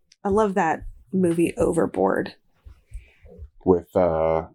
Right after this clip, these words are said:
Speaker 1: With Kurt Russell.
Speaker 2: with Kurt Russell, yeah.
Speaker 1: Her, her longtime,
Speaker 2: I
Speaker 1: her longtime man.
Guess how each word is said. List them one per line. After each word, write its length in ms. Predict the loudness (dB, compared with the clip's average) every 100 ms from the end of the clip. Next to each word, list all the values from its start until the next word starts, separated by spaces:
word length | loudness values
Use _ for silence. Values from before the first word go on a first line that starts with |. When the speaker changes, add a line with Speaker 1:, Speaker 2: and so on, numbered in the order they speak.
| 0
Speaker 1:
With 180 | 0 0
Kurt 240 | -2 0 0
Russell. 360 | -2 -2 0
Speaker 2:
with 140 | -2 0
Kurt 220 | -2 2
Russell, 420 | 0 0 0 0
yeah. 140 | 0 2
Speaker 1:
Her, 280 | 2 0 -6
her 160 | -4 -2
longtime, 520 | 0 -2 -4 -8 0
Speaker 2:
I 520 | 2 4 0 -4 -2
Speaker 1:
her 80 | 0
longtime 540 | 0 -2 -4 0 0 2
man. 460 | 0 0 -4 -6